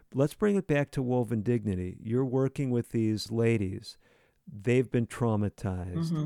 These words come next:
Speaker 1: They have every right to feel that they've been victimized in many ways.
Speaker 2: Mm-hmm.
Speaker 1: And they're opening up to you in the context of making cards. How have you found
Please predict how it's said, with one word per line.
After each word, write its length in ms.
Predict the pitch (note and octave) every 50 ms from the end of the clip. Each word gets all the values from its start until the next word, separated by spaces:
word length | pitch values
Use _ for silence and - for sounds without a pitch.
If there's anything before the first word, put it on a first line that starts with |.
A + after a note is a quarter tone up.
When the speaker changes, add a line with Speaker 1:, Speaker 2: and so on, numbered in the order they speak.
| - -
Speaker 1:
They 100 | - A2+
have 180 | A#2 A#2+ G#2+ G2
every 300 | E2 A#2+ A2+ A#2+ B2+ A#2+
right 420 | G#2+ G#2 A2 G#2+ G#2+ G#2 - _ -
to 100 | - G2
feel 520 | - - A#2 G#2+ G2+ G2 G2 F#2+ F#2 - - _ _ _ _ _ _ _ _
that 160 | - A2+ G2+ -
they've 260 | A2+ G#2 G#2 F#2+ -
been 200 | G#2+ G2+ F#2+ F2
victimized 760 | F#2 A2+ A2+ - _ - G2+ F#2 F2+ F2 E2+ E2+ F2 E2+ -
in 140 | F#2+ F#2 F#2
many 260 | G2+ A2 B2 C3 B2
ways. 540 | G2+ F#2 F2+ F2 E2+ E2+ E2+ E2+ E2 E3 E3+
Speaker 2:
Mm-hmm. 220 | D#3+ D3+ D3 D#3 D#3+ - - _ _ _ _ -
Speaker 1:
And 340 | A#2+ A2+ A2+ A2+ A#2 A2+ -
they're 220 | - A#2+ C3 D3+ D#3
opening 400 | D#3 D#3+ - - D#3 D3 C#3 D3
up 140 | F3 - -
to 140 | - - F#2+
you 80 | F#2
in 80 | F#2+ F#2+
the 60 | G2+
context 600 | - - A2+ G#2+ G#2+ - - A#2 G#2+ - - -
of 220 | A2+ G2+ F2+ - - _ _ -
making 380 | A#2 A2 G#2+ G#2 - - F#2+ -
cards. 640 | - - B2+ B2+ B2+ B2+ B2 B2 A#2+ A#2 A2 - - _ _ _ _ _ _ _
How 280 | - - C#3+ C#3+ D#3 E3
have 160 | F3 E3 D3+
you 120 | D#3 D3+
found 580 | - - - C#3 C3+ C3 B2+ B2+ B2+ B2+ B2